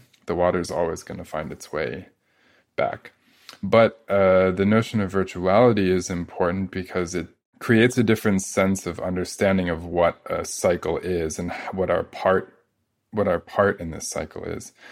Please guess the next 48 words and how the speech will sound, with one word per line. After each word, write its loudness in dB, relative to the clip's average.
So 0
we're 4
not 4
disrupting -2
the -10
cycle, -10
let's -10
say, -10
because -8
we're 0
a -4
part 0
of -8
it -14
too. -4
We 0
drink 0
water, -2
we -4
excrete -6
water. -4
It's -12
all, 0
you -4
know, -10
that's -4
part -2
of -10
these -10
natural -8
systems. -14
But -6
the, 6
I 4
think 0
the 2
topic 0
of -4
virtuality 4
is 0
important -2
because -6
we -6
can -8
also -2
extend -6
that 0
to -10